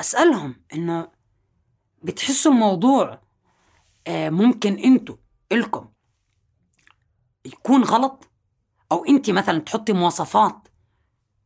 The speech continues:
لهذا الموضوع؟ بالنهاية إحنا شريكين وراح ي-، بالحياة، وإنه راح يصير في عنا أولاد وراح يصير، آه، نعمل أسرة. فهل هذا الموضوع بكون أنت عندك هاجس؟ عشان،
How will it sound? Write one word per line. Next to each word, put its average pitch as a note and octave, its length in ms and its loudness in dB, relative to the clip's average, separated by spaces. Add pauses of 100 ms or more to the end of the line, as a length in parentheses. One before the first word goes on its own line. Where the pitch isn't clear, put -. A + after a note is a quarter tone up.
(140)
لهذا D#3 680 -2
الموضوع؟ C#3+ 720 -4 (440)
بالنهاية F3+ 460 -2
إحنا G3+ 240 -4
شريكين G3+ 580 -2
وراح F3 180 -2
ي-، F3+ 120 -6 (600)
بالحياة، F#3 500 0
وإنه F#3 180 -2
راح F3 160 -4
يصير A3 440 -2 (280)
في G#3 220 0
عنا G3+ 220 2
أولاد F3+ 600 0
وراح E3+ 220 -4
يصير، F#3 340 -4
آه، C3+ 680 -16
نعمل F3+ 360 -2
أسرة. D4+ 380 -6 (1400)
فهل - 420 2
هذا C4 300 2
الموضوع G#3+ 420 0
بكون F3+ 500 -6
أنت E4 320 4
عندك F#3+ 500 -2
هاجس؟ A3 380 0
عشان، F3 220 -6